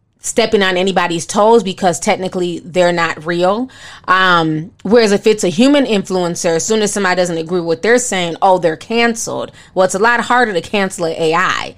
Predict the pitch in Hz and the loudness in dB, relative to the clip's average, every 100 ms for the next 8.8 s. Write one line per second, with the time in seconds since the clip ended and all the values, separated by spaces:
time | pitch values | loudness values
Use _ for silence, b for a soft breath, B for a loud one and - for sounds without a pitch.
0 | B B 202 190 180 180 190 202 214 202 | B B 0 0 0 0 0 2 2 2
1 | 226 180 180 185 180 165 175 151 190 240 | 0 0 0 2 2 2 0 0 2 2
2 | 240 175 170 165 165 160 - 190 170 165 | 2 -2 -2 0 0 0 -4 -6 -4 -2
3 | 180 185 - 190 185 170 202 190 - b | -2 -2 -6 -6 -4 0 0 0 -4 b
4 | b - 214 190 202 180 208 214 196 180 | b -6 -4 -2 -2 0 0 -2 -2 0
5 | 175 165 202 208 196 196 180 175 - 170 | 0 0 -2 -4 -2 -4 -4 -4 -2 0
6 | 165 160 - B B - 196 175 151 185 | 0 -2 -8 B B -2 0 0 2 2
7 | 185 175 170 175 170 170 175 196 - - | 4 2 0 -2 -2 0 0 -2 -6 -10
8 | 170 170 156 165 226 175 92 | -8 -6 -2 0 0 -4 -14